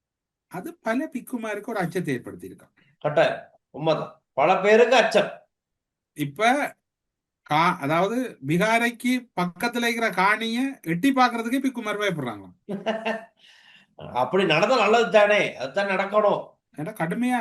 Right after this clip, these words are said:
Speaker 1: சட்டமாதிப திணைக்களம், அதாவது சட்ட ரீதியா இந்த விடயங்களை கையாள சொல்லி நீதியமைச்சர் கடுமையான உத்தரவு ஒன்றை பிறப்பிச்சதா கூறப்படுது. எனக்கு உறுதிப்படுத்த முடியல.
Speaker 2: இப்ப, இப்ப இந்த சட்ட-, சட்டத்தை மூலத்தை, ஆம்,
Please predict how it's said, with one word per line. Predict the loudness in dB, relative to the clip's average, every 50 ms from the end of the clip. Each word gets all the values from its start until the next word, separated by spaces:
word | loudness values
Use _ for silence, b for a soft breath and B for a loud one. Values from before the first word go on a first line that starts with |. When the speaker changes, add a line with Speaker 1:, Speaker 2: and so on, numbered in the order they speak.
| -2 -2
Speaker 1:
சட்டமாதிப | -4 -2 -4 -4 -4 -4 -6 -4 -4 -4 -4 -4 -4 -6
திணைக்களம், | -6 -6 -6 -8 -8 -8 -6 -4 -4 -4 -4 -2
அதாவது | -2 0 0 0 0 -2
சட்ட | -2 -2 0 0 0 2 2 2
ரீதியா | 4 6 6 6 6 4 0 0 -2 -4 -8 _ _
இந்த | -6 -4 -2
விடயங்களை | 0 0 0 0 0 -2 -2
கையாள | 0 0 2 2 2 0 0 -2
சொல்லி | -2 -2 -2 -2 -4 -6 _ _ _ _ _ _ -6
நீதியமைச்சர் | -2 -2 -2 -2 -2 -4 -6 -6 -4 -6 -6 -4
கடுமையான | -2 -2 0 0 0 0 0 0 -2 -2 -2 -2 -2 -2 -2 -2 -2 -2 -2 -2 -2 -2 -2 -2 -4 -4
உத்தரவு | -6 -6 -4 -2 -2 0 0 0
ஒன்றை | 0 -2 -2
பிறப்பிச்சதா | -4 -4 -4 -4 -4 -4 -4 -4 -4 -4 -4 -2
கூறப்படுது. | -2 -2 -2 -2 -4 -4 -4
எனக்கு | -4 -4 -2 -2 0
உறுதிப்படுத்த | 0 0 0 0 0 -2 -2 -2 -2 -2
முடியல. | -2 0 0 0 0 0 -2 -4 -4 -4 -6 -8
Speaker 2:
இப்ப, | -8 -8 -8
இப்ப | -8 -8 -8 -10
இந்த | -10 -10
சட்ட-, | -10 -10 -8 -2 0 2 2 2
சட்டத்தை | 2 0 -4 -2 -2 0 0 0
மூலத்தை, | 0 0 0 0 2 2 4 4 6 6 4 2 0 B B B B B
ஆம், | B -2 0 0 0 0 -4 -8 -14 -18 -20 -20